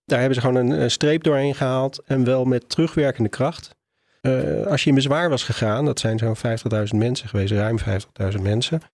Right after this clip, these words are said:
eh, in bezwaar was gegaan tegen die heffing, eh, dan heb je gewoon je, je, krijg je je belasting terug. Of dat, eh, voor een deel, eh, hebben die mensen hun belasting al terug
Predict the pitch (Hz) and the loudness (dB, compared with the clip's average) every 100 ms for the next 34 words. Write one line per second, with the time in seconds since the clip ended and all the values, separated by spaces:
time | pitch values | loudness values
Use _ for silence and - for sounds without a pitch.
0 | _ _ _ _ _ _ - 110 104 113 | _ _ _ _ _ _ -2 0 0 -2
1 | - 110 110 123 139 117 - 120 113 143 | 0 2 4 4 2 0 0 0 2 2
2 | 139 131 120 113 98 131 - 160 190 208 | 2 2 2 2 4 2 2 2 2 -2
3 | _ _ 120 123 117 123 131 135 127 - | _ _ -2 0 0 0 0 -2 -4 -2
4 | 123 117 117 110 107 104 - _ _ 120 | 0 2 2 2 0 -2 -6 _ _ -4
5 | 107 113 107 - 151 147 - 110 143 - | -2 -2 -4 -8 -4 -4 0 0 0 0
6 | 117 113 98 101 - 110 123 - - 123 | 0 2 0 -2 -2 -4 -4 -10 -4 -2
7 | - 120 113 110 117 _ _ _ _ 110 | 0 2 2 0 -2 _ _ _ _ 0
8 | 107 98 123 110 104 98 - 98 98 98 | 2 2 2 2 2 2 0 0 2 0
9 | - 117 107 98 - 107 - | -2 -2 -2 -2 0 -2 -2